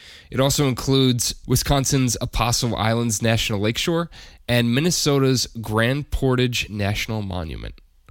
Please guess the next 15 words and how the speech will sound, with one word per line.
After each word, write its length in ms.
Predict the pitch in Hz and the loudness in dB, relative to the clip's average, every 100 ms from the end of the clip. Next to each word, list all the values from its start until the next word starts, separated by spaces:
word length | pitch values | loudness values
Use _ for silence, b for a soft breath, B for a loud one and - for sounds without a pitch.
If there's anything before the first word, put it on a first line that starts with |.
| B B B B B B B | B B B B B B B
A 100 | 110 | -2
study 340 | - 139 135 | 2 2 2
recently 380 | 127 131 131 110 | 2 0 0 -2
estimated 460 | 117 - 117 113 | -2 -2 -2 -2
that 160 | 110 107 | 0 0
it 40 | |
would 260 | 107 95 85 | 0 -2 -6
qu-, 240 | - 113 - | -4 -4 0
require 500 | 113 - 110 101 98 | -2 0 2 2 0
fifteen 720 | - 143 - - 156 143 113 | 0 -2 -2 -4 -2 -2 0
million 300 | 113 113 107 | 0 0 0
dollars 420 | 101 92 71 - | 0 -2 -4 -8
to 140 | - 98 | -8 -8
improve 380 | 95 98 92 | -4 -4 -4
efficiencies 680 | 95 120 117 139 - 143 143 | -4 -4 -6 -6 -4 -4 -4